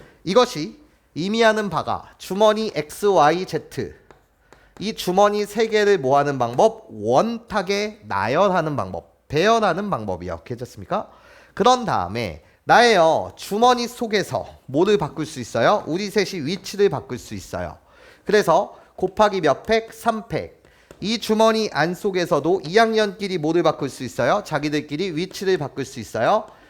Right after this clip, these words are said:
삼 팩. 나예요. 삼 학년 Z라는 주머니 속에서 이 두 명이 위치를 바꿀 수 있어요. 이 팩토리알.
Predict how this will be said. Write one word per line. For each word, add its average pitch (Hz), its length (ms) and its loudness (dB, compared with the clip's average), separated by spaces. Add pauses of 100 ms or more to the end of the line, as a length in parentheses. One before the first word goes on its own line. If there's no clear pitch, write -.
(200)
삼 214 340 -4
팩. 101 220 -6 (320)
나예요. 202 500 6
삼 233 220 -4
학년 185 400 -2
Z라는 202 540 0
주머니 165 380 0
속에서 208 760 0 (300)
이 175 160 -6
두 170 160 -4
명이 170 340 2
위치를 151 400 -2
바꿀 131 280 -4
수 - 140 -12
있어요. 135 560 0
이 151 100 -6
팩토리알. 113 760 -6